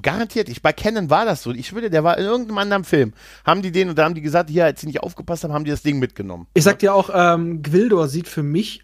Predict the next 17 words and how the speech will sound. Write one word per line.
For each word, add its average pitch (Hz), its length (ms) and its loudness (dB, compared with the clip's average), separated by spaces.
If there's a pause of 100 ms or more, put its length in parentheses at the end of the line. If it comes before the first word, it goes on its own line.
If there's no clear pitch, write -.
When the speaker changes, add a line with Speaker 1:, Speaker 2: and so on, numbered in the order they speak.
Speaker 2:
aus, 165 460 -2 (560)
hat 175 160 -4 (100)
ganz 196 300 2
große 220 280 0
Ähnlichkeit 180 540 0
mit 170 160 -2
ein 165 60 -4
paar 175 240 2
Kreaturen, 180 580 2
die 170 80 -4
es 175 140 -6
damals 165 360 0
in 165 80 0
dem 160 120 2
Film 160 260 2
Labyrinth 160 460 4
gab. 110 280 -4